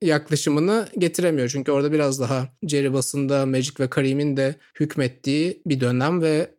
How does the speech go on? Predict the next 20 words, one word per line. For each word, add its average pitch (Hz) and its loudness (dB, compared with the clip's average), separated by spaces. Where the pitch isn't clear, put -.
orada 143 2
yüzde 139 2
yüz 151 -2
özgür 151 2
vermiyordur 143 2
muhtemelen 117 -2
kararları. 120 0
Fakat 220 0
Lakers'tan 196 4
ayrıldıktan 180 6
sonra 151 0
kötü 165 2
de 180 4
bir 175 4
Chicago 175 2
dönemi 170 4
oluyor. 139 2
Çok 127 -2
başarılı 127 0
olmayan. 139 2